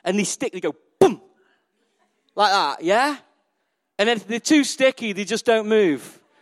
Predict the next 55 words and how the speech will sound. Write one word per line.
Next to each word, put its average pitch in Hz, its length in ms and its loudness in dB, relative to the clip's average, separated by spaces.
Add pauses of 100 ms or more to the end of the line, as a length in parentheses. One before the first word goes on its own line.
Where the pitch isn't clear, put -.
(220)
And 220 120 0
you're 220 80 2
waiting 262 320 2
for 220 280 4
a 202 40 2
move, 202 600 2 (260)
and 196 120 0
all 247 80 8
of 262 60 2
a 262 80 -2
sudden 226 280 2
they 190 80 0
go 180 320 4 (880)
and 190 160 0
the 226 100 4
arm 294 280 4
goes, 202 380 2
and 190 160 -4
you 202 140 4
open, 254 340 0
the 202 100 -2
next 240 300 -2
arm 240 220 2
catches, 190 640 -2 (180)
and 180 120 -4
then 208 140 0
the 214 80 0
legs 220 300 0
come 202 160 -4
over 196 200 2
the 190 80 0
top, 190 360 0 (120)
and 175 140 -6
they 185 40 0
start 220 420 2
to 202 80 -10
go 196 220 -2
down 196 260 -2
the 185 80 -2
window. 208 220 2
You're 170 120 0
like, - 220 -10
"Look 285 180 -8
at 294 60 -8
that 294 160 -4
little 285 220 0
man 302 260 -4
climbing 226 340 -6
down 233 180 -6
the 233 80 -8
window." 214 500 -8 (200)
Can 240 120 -8
you 277 60 -2
remember 294 260 2
those? 156 560 0